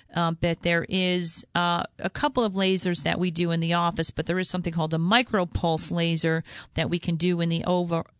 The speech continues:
in the operating room, uh, to treat some cases of glaucoma. The other laser that we do now, um, is in the setting of a cataract operation. We call that a femtosecond laser.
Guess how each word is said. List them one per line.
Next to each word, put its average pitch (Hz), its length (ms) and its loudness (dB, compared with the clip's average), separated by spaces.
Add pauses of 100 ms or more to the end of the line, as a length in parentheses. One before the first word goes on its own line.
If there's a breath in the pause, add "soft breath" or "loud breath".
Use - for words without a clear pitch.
(100)
in 185 140 0
the 170 180 -2
operating 180 540 4
room, 160 320 0 (300 loud breath)
uh, 160 220 -2
to - 120 -2
treat - 320 -2
some 175 440 0
cases 165 500 0
of 156 240 -6
glaucoma. 151 720 -2 (500 loud breath)
The 202 220 -2
other 233 340 2
laser 196 540 2
that 185 260 -2
we 185 160 0
do 175 240 0
now, 170 560 0 (320)
um, 165 520 0 (140)
is 208 640 2 (180)
in 190 140 0
the 175 80 2
setting 175 400 2
of 156 80 -2
a 156 60 -4
cataract 185 540 0
operation. 175 720 0
We 160 80 -2
call 160 220 -2
that 151 100 -2
a 147 60 -4
femtosecond 202 1040 0
laser. 180 420 2